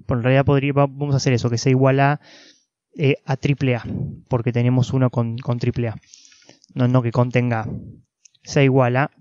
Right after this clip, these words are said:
triple A, ¿sí? Nombres con triple A. Nombre es triple A, ahí está. Entonces, de esta manera funcionaría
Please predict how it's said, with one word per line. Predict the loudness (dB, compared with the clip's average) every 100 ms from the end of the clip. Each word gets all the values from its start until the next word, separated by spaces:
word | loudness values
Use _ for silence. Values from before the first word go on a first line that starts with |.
| _
triple | -2 0 0 -2
A, | -2 -8 -14 -14 -16 -18 -20 -20 -8
¿sí? | -6 -6 -10 _ _ _ _ _ _ _ -12
Nombres | -6 -2 -2 -4
con | -6 -6 -8 -20 -20 -20 -20 -18
triple | -10 -10 -10 -14
A. | -14 -20 -20 -18 -18 -18 -20 _ _ _ _ _ _ _ _ _ _ -20 -20 _ -20 -8
Nombre | -2 0 0 -2 0
es | 0 0 -6 _ -20 -12 -4
triple | -4 -4 -8
A, | -10 -18 -16
ahí | -6 -6
está. | -6 -16 _ _ -20 -20 _
Entonces, | -4 -4 -4 -10 -16 _ _
de | -6 -4
esta | 0
manera | 0 2 2
funcionaría | 0 -4 0 0 2 2